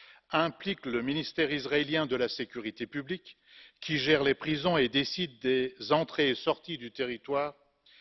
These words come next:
Le projet vise à améliorer les techniques d'interrogatoire policier. Ceci nous place donc au choix dans l'illégalité ou dans une insupportable complicité.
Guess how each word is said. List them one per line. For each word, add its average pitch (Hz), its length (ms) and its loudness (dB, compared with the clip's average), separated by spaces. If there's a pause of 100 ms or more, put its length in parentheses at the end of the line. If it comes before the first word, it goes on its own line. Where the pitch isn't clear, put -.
(160)
Le 135 160 4
projet 147 420 4
vise 147 500 -6 (440)
à 131 140 4 (140)
améliorer 147 540 2
les 117 160 -2
techniques - 640 -4 (640)
d'interrogatoire 147 920 2
policier. 107 500 -4
Ceci 190 340 -2
nous 170 140 -2
place 160 320 0
donc 170 320 -2
au 123 100 -2
choix 127 460 -6 (540)
dans 143 180 2
l'illégalité 147 880 0 (480)
ou 165 160 4
dans 180 180 6
une 165 200 0
insupportable 170 880 2
complicité. 120 920 0